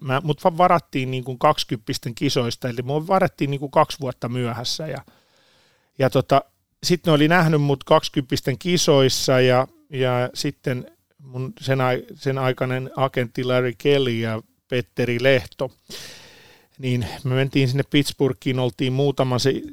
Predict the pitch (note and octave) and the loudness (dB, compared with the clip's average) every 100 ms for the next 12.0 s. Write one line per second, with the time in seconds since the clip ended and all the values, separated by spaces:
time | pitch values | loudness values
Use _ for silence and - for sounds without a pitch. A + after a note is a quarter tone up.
0 | - C#3 C#3 - C3 B2+ C#3 - D3 - | -4 -2 -2 0 2 4 4 2 -6 -4
1 | B2+ B2 C3 - C#3+ C#3 - B2 - B2 | -4 -2 -4 2 2 2 0 -4 -2 -2
2 | - B2+ B2 C3+ A#2+ - D3 C3+ C3+ B2 | 0 -2 0 -2 -4 -2 0 0 -4 -6
3 | B2 - C3+ - - B2 A2+ - A#2 A#2 | -4 2 2 2 -4 -6 -6 -6 -8 -6
4 | A#2+ A#2+ A#2 G#2+ C3+ B2 A#2+ A#2+ A#2 _ | -6 -6 -6 -6 -6 -8 -4 -4 -4 _
5 | A#2+ - - - B2 A2 A#2+ A#2+ - A#2+ | -8 -6 -8 -8 -8 -8 -8 -8 -10 -10
6 | A#2 D3 A#2+ A#2 B2 B2+ - C3+ B2 B2 | -8 -6 -4 -2 -4 -6 -6 -8 -6 -6
7 | C3 - C3 - B2+ A#2 - A#2+ A#2 A2 | -8 -2 0 0 -2 -4 -4 -4 -6 -8
8 | _ _ _ _ _ C3 B2+ B2+ C3 B2 | _ _ _ _ _ -2 0 2 2 2
9 | - B2 - _ D#3+ C3 B2+ - - B2+ | -4 -6 -8 _ -6 -2 -2 -2 -2 -4
10 | C#3 D3 C3+ C3 B2 B2 B2 B2 B2 A#2+ | -2 0 2 2 0 -2 0 0 0 -2
11 | A#2+ A2+ B2+ A#2+ A2+ C3 B2 B2 A#2+ | -6 -8 -8 -6 -6 -6 -4 -4 -6